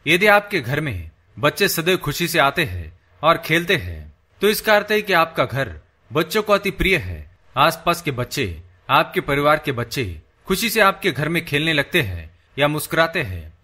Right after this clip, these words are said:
उन्हें आपके घर में आनंद मिलता है, तो ये संकेत है कि आप जिस घर में रहते हैं, वो घर अत्यंत ही शुभ और वास्तु दोषों से मुक्त है, और ये आपके लिए बहुत ही शुभ फलदायी है। खुशियों का आगमन आपके द्वार पर सदैव ही रहेगा।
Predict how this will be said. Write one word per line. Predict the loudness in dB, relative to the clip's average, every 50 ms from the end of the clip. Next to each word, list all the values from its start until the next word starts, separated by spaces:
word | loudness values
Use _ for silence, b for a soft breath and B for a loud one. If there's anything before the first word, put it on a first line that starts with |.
| -6
उन्हें | -4 0 2 4
आपके | 4 2 2 0 -4 -4
घर | -2 -2 -2
में | 0 2 2
आनंद | 2 2 2 0 0 -2
मिलता | -2 -2 -2 0 0 0
है, | 0 -2 -6 -12 -12 -14 -18 _ _ _ _ _ 0
तो | 2
ये | 2 2
संकेत | 2 0 -4 -2 0 0 0 0 0
है | -6 -10 -12 -14 -18 _ _ -2
कि | 2 4
आप | 6 6 4 4 0 -2 -12 -18 -18 _ _ _ -8
जिस | -4 -2 -2 0 0
घर | 0 0 2
में | 0 0
रहते | 0 0 0 2 0
हैं, | 0 0 -4 -10 -12 -14 -18 -14 -6 -2
वो | 0 0 2
घर | 4 4 4
अत्यंत | 2 0 0 0 -2 0 0
ही | -2 -2
शुभ | 0 0 0 0 -2 -4 -14 -20 _ _ 0
और | 2 2 4
वास्तु | 6 4 4 4 2 -6
दोषों | -4 -4 -4 -2 -2 -4
से | -4 -4 -4
मुक्त | -4 -4 -4 -2 -2
है, | -2 -2 -4 -8 -10 -14 -18 -20 _ _ -2 0
और | 0 2 2
ये | 4
आपके | 2 2 2 0 0 -2 -2
लिए | -2 -2 -6 -8 -10 -14 _ _ -6
बहुत | -2 -2 -2 -2
ही | -2 -4
शुभ | -4 -4 -4 -4 -4
फलदायी | -2 -2 -2 0 2 2 2 2 0
है। | -2 -6 -10 -12 -12 -16 -20 -20 _ _ _ -4
खुशियों | -2 -2 0 0 0 0
का | 2 4 6
आगमन | 6 4 4 2 -2 0
आपके | 0 0 0 -2 -4 -4
द्वार | -2 2 2 0 0
पर | 0 -6 -10 -10 -10 -16 _ _ -12
सदैव | -4 -2 0 2 4 2 2
ही | 2 0 -2
रहेगा। | -2 0 0 -2 -2 -2 -6 -10 -10 -14